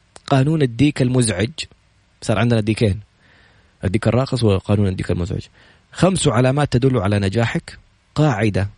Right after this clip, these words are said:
لكي نعيش معاً بسلام. حبيت. واحد وثلاثين قاعدة، عفواً، لنع-، لكي نعيش بسلام. المجلود. أنت أولاً. كل هذه ال-، العناوين هي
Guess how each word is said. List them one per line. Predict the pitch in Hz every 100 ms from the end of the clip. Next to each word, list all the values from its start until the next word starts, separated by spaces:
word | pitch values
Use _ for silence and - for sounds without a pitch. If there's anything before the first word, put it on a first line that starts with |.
| -
لكي | 101 110 113 113 - _ _ _ -
نعيش | 110 90 117 -
معاً | 110 117 101
بسلام. | 85 - 82 90 - -
حبيت. | - 71 69 76 92 107 - - - _ - - -
واحد | 131 147 117
وثلاثين | 101 110 143 180
قاعدة، | - 98 95 85
عفواً، | - 98
لنع-، | 76 - 92 85 -
لكي | 87 - 101
نعيش | 92 95
بسلام. | 87 87 98 143 175 156 - - - - -
المجلود. | 151 170 143 165 233 180 - - _ _ - - - -
أنت | 202 175
أولاً. | - 123 95 78 - _ _
كل | - 196 147
هذه | 156 151 135
ال-، | 123 113 107 - - -
العناوين | - 107 113 117 147 175 180 - - - -
هي | - 131 135